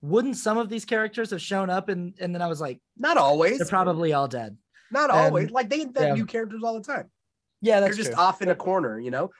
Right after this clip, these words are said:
Speaker 2: Like Maz Kanata in episodes, uh, seven, eight, nine. She doesn't appear in, in one, two, three, four, five, or six.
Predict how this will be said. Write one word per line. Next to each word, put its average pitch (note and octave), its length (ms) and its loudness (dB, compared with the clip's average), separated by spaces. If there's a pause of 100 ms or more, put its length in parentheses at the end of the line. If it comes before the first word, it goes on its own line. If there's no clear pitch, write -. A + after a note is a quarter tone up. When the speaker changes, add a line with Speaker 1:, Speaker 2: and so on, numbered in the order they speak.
Speaker 2:
Like F#3 320 0
Maz E3+ 400 0
Kanata F#3 540 -4 (160)
in D3 260 -4
episodes, C3+ 1040 -8
uh, B2+ 140 -2
seven, C#3+ 260 0
eight, C3+ 160 -2
nine. F#3+ 340 2 (280)
She - 260 -2
doesn't G#3+ 260 2
appear G#3 320 -2
in, A#2 220 -4
in B2 260 -8
one, C3+ 160 0
two, C3+ 160 -6
three, B2 220 -10
four, B2 300 -4
five, A#2 260 -4
or F3 140 -2
six. - 340 -12